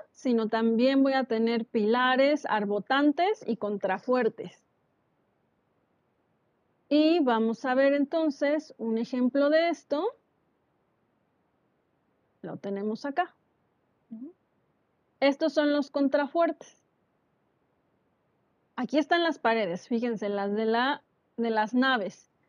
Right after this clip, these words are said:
Entonces, son mucho más altas, más delgadas. Necesitarían un contrapeso, algo que las sujete para que no se vengan,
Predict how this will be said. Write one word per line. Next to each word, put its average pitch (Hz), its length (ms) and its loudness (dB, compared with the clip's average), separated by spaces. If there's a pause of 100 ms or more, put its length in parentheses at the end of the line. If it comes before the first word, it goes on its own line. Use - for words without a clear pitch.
(160)
Entonces, 240 500 2
son 285 300 2
mucho 277 260 0
más 233 280 -2
altas, 302 640 2
más 247 280 0
delgadas. 262 800 0 (280)
Necesitarían 269 680 4
un 302 120 4
contrapeso, 277 680 2
algo 277 260 2
que 254 120 0
las 233 200 0
sujete 285 460 0
para 214 240 0
que 220 140 -4
no 262 220 2
se 285 160 -2
vengan, 240 500 0